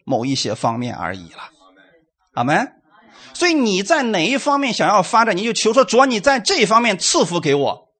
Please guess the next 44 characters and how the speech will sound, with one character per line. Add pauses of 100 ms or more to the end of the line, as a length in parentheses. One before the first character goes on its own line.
(240)
如
果
你
说
我
是
做
生
意
的， (240)
那
么
好 (240)
，“主
啊，
你
赐
福
给
我，
让
我
跟
客
户
打
交
道， (160)
让
我
所
做
出
来
的
产
品
他
们
都
是
喜
欢
的。”